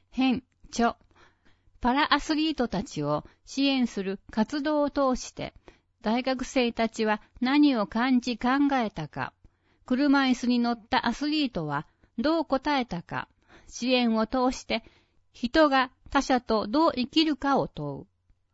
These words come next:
着物の髪型。株式会社世界文化社出版。左利きさんのための初めてのかぎ針編み。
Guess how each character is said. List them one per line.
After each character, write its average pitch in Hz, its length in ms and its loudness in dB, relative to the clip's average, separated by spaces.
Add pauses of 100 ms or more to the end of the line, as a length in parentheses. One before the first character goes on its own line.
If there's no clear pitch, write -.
(240)
着 269 180 4
物 302 280 6
の 254 180 0
髪 247 300 2
型。 220 400 -4 (440)
株 226 280 0
式 320 320 -2
会 269 220 0
社 151 320 -4
世 254 180 -4
界 285 300 2
文 277 280 -2
化 226 160 -4
社 - 320 -6
出 - 240 -6 (160)
版。 196 240 -4 (560)
左 311 420 2
利 269 180 -4
き 285 120 -2
さ 269 220 -2
ん 247 100 0
の 247 120 -4
た 254 140 0
め 247 140 2
の 156 260 -2 (140)
初 247 280 -2
め 320 120 6
て 208 140 -2
の 147 220 0
か 202 180 -2
ぎ 262 140 0
針 240 260 0
編 196 160 -2
み。 180 180 -6